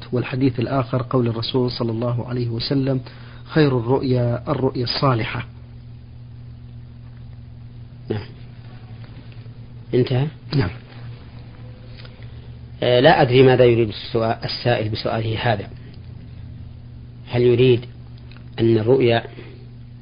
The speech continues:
Speaker 2: تثبت بها الأحكام الشرعية أم لا؟ والجواب على ذلك أن الرؤيا الصالحة التي تصدق وتقع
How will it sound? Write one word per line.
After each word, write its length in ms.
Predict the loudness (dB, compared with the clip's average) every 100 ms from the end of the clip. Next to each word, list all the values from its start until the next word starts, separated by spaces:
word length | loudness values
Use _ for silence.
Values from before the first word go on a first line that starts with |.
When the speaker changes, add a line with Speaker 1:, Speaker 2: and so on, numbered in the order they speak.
| -18 -18 -18 -16 -16 -4
Speaker 2:
تثبت 360 | -4 -2 -2
بها 200 | 0 2
الأحكام 460 | 0 -2 0 0 0 -4
الشرعية 600 | -4 -2 0 2 2 0 -4 -18 -16 6
أم 80 | 6
لا؟ 240 | 8 4 2 -14 -18 -18 -18 -18 -18 -18 -18 -16 -16 -18 -18 -18 -18 -18 -18 -18 -18 -18 0
والجواب 380 | 6 10 10 10
على 200 | 8 8
ذلك 400 | 6 4 2 -2 -14 -16 -16 -16 -18 -18 -18 -18 -18 -18 -18 -18 -18 0
أن 160 | 4 6
الرؤيا 460 | 8 8 8 6 2
الصالحة 580 | -2 6 6 6 0 -2 -6 -16 -18 -16 -16 -18 -18 -18 -18 -18 -18 -18 -18 -18 -10 -2
التي 220 | 0 0
تصدق 460 | 0 -2 2 0 0 -14 -14 -14 -16 -18 -8
وتقع 500 | -6 0 2 4 2